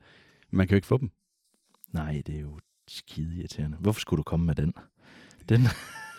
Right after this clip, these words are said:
Speaker 1: Ja,
Speaker 2: den er
Speaker 1: den,
Speaker 2: træls.
Speaker 1: den stod ikke i papirerne.
Speaker 2: Nej.
Speaker 1: <laughs> Nej.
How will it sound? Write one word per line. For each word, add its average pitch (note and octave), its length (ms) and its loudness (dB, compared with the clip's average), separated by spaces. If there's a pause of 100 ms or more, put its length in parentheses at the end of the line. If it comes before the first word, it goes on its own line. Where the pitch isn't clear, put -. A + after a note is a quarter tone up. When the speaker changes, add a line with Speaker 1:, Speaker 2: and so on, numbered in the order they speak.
Speaker 1:
Ja, G#3 60 4
Speaker 2:
den F3+ 40 6 (120)
er C3 40 12
Speaker 1:
den, D#3+ 100 12
Speaker 2:
træls. C3+ 360 6
Speaker 1:
den D#3 140 8
stod D3+ 220 8
ikke C#3 160 8
i B2+ 40 4
papirerne. A2 400 4 (160)
Speaker 2:
Nej. D3 260 4 (880)
Speaker 1:
<laughs> E3 800 0
Nej. D3+ 220 4